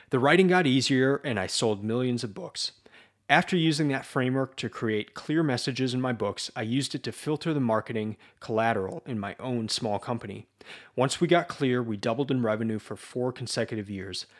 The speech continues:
I now teach that framework to more than three thousand businesses each year.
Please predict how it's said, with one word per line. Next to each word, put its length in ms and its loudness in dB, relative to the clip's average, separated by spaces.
I 140 -2
now 240 2
teach 400 -2
that 180 0
framework 540 -6
to 80 -8
more 180 -4
than 140 -8
three 240 -6
thousand 380 0
businesses 500 -8
each 260 -8
year. 220 -12